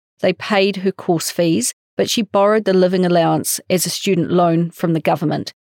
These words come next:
She remembers signing the student loan forms with no idea of what she was doing really, and was quietly amazed that someone somewhere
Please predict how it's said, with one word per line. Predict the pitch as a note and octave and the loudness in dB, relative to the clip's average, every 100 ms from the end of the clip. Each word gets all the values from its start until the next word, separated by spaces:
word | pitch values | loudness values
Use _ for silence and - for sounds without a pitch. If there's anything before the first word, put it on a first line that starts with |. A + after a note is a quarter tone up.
| _ | _
She | - B3 | -4 2
remembers | A3+ B3 C4 C4+ | 2 2 2 0
signing | - A3 A#3 B3+ | 0 2 2 0
the | B3 | -2
student | - A3 G3 | -2 -2 0
loan | F3+ F3+ | 2 0
forms | - F#3 E3+ D#3+ - _ | 0 -2 0 -2 -6 _
with | B3 | -2
no | C#4 D4 D4+ C#4+ C4+ | 2 2 2 2 2
idea | G#3 G3 G3 E3+ E3 - | 0 0 2 2 0 0
of | E3 | 0
what | F3 - | 0 0
she | - | -2
was | E3+ D#3 | -2 -2
doing | D#3+ D#3 D3+ | -2 0 0
really, | E3 D#3+ D#3+ - _ - | 0 0 -2 -6 _ -2
and | G#3 | 0
was | G3+ - | 0 -2
quietly | - B3 C4+ - F#3+ | -4 -2 0 -2 -2
amazed | F#3 F3+ F3+ E3+ D#3 D#3+ - - | 0 2 2 0 0 -2 -6 -4
that | G#3 | -2
someone | - A3 A#3+ A#3 E3+ E3+ | 0 2 4 4 2 0
somewhere | - A3 B3+ G#3 D#3 F3 | 0 2 2 2 0 -2